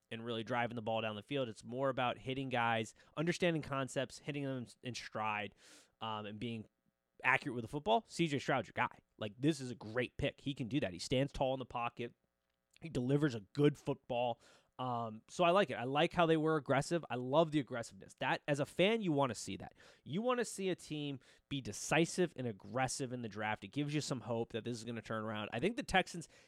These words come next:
have the staff to do it. Um, we'll see how it all plays out, but I, I like it. Then we get into the dicey picks. Anthony Richardson.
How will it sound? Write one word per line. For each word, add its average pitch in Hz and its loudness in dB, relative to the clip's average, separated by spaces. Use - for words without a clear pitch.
have 165 2
the 131 -4
staff - 2
to - -2
do 117 4
it. 240 8
Um, 131 2
we'll 123 -2
see 170 4
how 170 8
it 151 6
all 139 2
plays 120 -4
out, 151 -2
but 135 0
I, 131 0
I 127 0
like 135 0
it. - -14
Then 254 2
we 320 0
get 285 2
into 226 -2
the 180 -6
dicey 160 2
picks. - -14
Anthony 240 4
Richardson. - 4